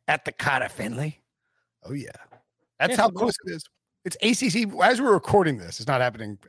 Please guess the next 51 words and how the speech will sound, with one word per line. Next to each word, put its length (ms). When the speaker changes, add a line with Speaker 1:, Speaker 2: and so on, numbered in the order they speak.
Speaker 1:
when 160
you're 100
listening 240
to 80
it 80
on 80
Monday, 240
but 100
as 160
we're 100
recording 420
this, 200
A 180
C 200
C 180
Media 320
Days 280
is 100
underway. 600
Watching 340
Dabo 300
Swinney 520
talk 320
about 240
how, 260
how 220
everything's 420
great, 320
just 160
love 220
it, 120
you 100
know. 160
And, 180
uh, 240
Dave 300
Doran's 340
getting 200
excited 400
for 60
the 100
season 300
as 140
well. 300
Devin 340
Leary 360
appearing. 500
And 400
there 120
is 100
nothing 340